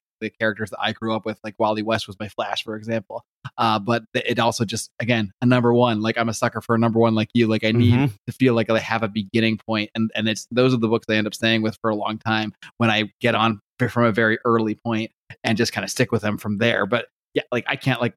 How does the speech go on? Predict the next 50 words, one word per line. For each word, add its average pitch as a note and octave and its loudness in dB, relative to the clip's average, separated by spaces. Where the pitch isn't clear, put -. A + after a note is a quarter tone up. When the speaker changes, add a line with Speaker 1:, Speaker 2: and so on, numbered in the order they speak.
Speaker 1:
like C3 0
you, A#2 4
I B2+ 2
can't, D3+ 0
I B2 0
can't C#3 -2
just, A#2+ -4
like, A#2+ -4
pick A#2+ -2
up A#2 0
Lobo A#2 2
number A2+ -2
seven B2 0
Speaker 2:
No. A2+ 2
Speaker 1:
and G#2 -2
just, - -2
<laughs> - -
you F3 4
know, C3 2
s-, - -2
see - 0
where B2 2
we're G#2+ 0
at. G#2+ -2
Speaker 2:
Yeah, D#3+ 2
it A#2+ -4
screws E3+ 0
me. G2+ -2
And D#3+ 0
we F#3+ 4
even F#3 2
have, C#3 0
you E3 2
know, C#3 4
some B2+ 0
podcasts A#2 0
that A#2+ -2
we G#2+ -4
do, A2+ 0
that C3+ 0
we C#3 -4
do A2+ -2
some G2 -2
back G2+ 0
issue G#2 -2
stuff G#2 -4
and G#2+ -4
things A2+ -2
like G#2 0
that. C3+ 0